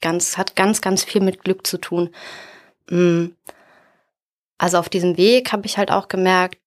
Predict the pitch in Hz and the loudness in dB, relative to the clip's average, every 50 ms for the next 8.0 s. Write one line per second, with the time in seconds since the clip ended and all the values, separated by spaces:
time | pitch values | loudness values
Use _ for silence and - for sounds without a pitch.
0 | _ _ _ _ - - 180 - 180 - - - 180 190 196 196 - 247 247 - | _ _ _ _ -4 -2 -2 -2 -2 -6 -8 -2 -2 -2 -2 -2 -4 -4 -2 0
1 | 247 233 233 233 226 233 233 277 269 294 330 370 359 _ _ _ _ _ _ _ | -2 -2 0 2 0 0 0 0 -2 -2 -2 -4 -6 _ _ _ _ _ _ _
2 | _ _ _ _ _ _ _ _ - 190 180 175 - - 175 180 175 175 - - | _ _ _ _ _ _ _ _ -4 -2 -2 -2 -2 -2 -4 -4 -6 -6 -8 -10
3 | - - - 180 175 170 165 170 165 165 165 165 165 165 170 180 - _ - 175 | -10 -8 -8 -8 -6 -6 -6 -6 -6 -6 -6 -6 -8 -8 -10 -14 -8 _ -2 -2
4 | 170 - - - - 196 190 190 196 - - 180 - - 180 - - - - 185 | -2 -4 -8 -2 0 2 2 2 0 0 -2 -2 -2 -4 -6 -10 -10 -8 -8 -8
5 | 170 - 175 - - 180 175 - - 185 202 220 226 247 254 247 240 - - 180 | -6 -6 -8 -8 -8 -8 -8 -8 -4 -2 2 4 4 4 4 4 2 0 -2 -2
6 | 180 180 175 165 170 175 - 165 165 170 190 214 220 202 208 202 202 208 208 208 | 0 0 0 0 -2 -2 -2 -2 -2 -2 -2 -4 -4 -2 -2 0 0 0 0 -2
7 | 202 - 170 - - 185 - - 185 180 175 180 180 - - 180 170 175 170 170 | -4 -6 -10 -8 -10 -10 -8 -6 -6 -4 -4 -6 -6 -6 -6 -6 -6 -6 -6 -8